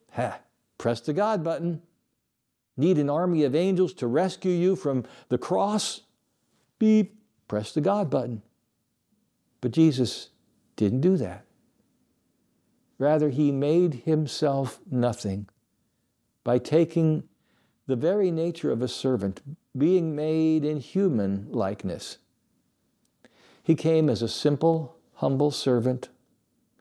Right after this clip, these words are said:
born in a stable, far from home.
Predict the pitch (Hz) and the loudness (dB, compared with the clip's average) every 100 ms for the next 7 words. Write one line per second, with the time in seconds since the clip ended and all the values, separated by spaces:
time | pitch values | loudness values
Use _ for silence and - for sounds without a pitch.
0 | _ _ 110 120 131 139 151 139 - 127 | _ _ 0 2 2 0 -2 -2 -2 0
1 | 123 123 123 - _ _ _ _ _ _ | 0 -2 -4 -10 _ _ _ _ _ _
2 | _ _ _ _ 127 131 143 151 135 110 | _ _ _ _ 0 0 0 -2 -2 -2
3 | 107 107 107 | -2 -2 -6